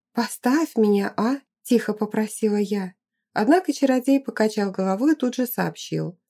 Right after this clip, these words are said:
"Сама заблудишься". Мы оказались в холле возле цветного фонтана. "А куда мы?" – удивилась я. "В купальню",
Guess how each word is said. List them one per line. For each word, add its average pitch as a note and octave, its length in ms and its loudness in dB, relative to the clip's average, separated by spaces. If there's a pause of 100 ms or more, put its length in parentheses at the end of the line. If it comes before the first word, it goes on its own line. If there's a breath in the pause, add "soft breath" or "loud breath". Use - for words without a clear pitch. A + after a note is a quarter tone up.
(120)
"Сама G3 420 0
заблудишься". B3+ 800 -2 (320)
Мы F#3+ 200 6
оказались F#3+ 640 0
в - 80 -20
холле B3+ 400 4
возле G#3+ 320 2
цветного G3 500 -2
фонтана. F3+ 800 -4 (320)
"А G3+ 120 0
куда C4+ 440 4
мы?" – D3+ 260 0 (140)
удивилась E3 640 -2
я. D#3 280 -8 (440)
"В - 100 -20
купальню", G#3+ 720 0